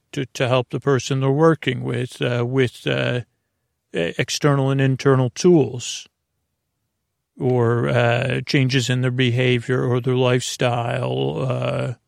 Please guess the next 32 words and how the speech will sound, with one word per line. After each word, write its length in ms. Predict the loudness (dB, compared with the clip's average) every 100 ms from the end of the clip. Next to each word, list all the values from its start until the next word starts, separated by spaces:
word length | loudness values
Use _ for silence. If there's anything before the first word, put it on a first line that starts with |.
| _ _ _ _ _ _ _ _ _ _ _
so 560 | -18 -8 -2 0 2 2
how 200 | 4 4
does 180 | 2 0
that, 200 | -2 0
James, 340 | 0 0 0
I'm, 220 | 0 0
uh, 380 | -2 0 0 -2
so 200 | -2 -2
what, 280 | 2 2 0
what 140 | 0
do 60 | 0
we 140 | 0
do, 240 | 2 2 0
James? 580 | -4 -8 -8 -8 -12 -16 _ _ _ _ _ _ _ _ _ _ _ _ _ _ _ _ _ _ _ -8
Well, 120 | -4
you 140 | 0
don't, 340 | 0 0 -4 -12 _ _ _
well, 100 | -4
no, 140 | 0 0
I'm 160 | -2
just 260 | 0 0 0
trying 280 | 0 0 0
to 100 | -4
p-, 240 | -8 -10 -2
push 320 | 0 0 0
you 240 | -2 -2 -2
to, 220 | -4 -6
to 200 | -4 -6
think 300 | -2 0 0
on 140 | -2
your 180 | -2 -2
own. 480 | 0 0 -2 -8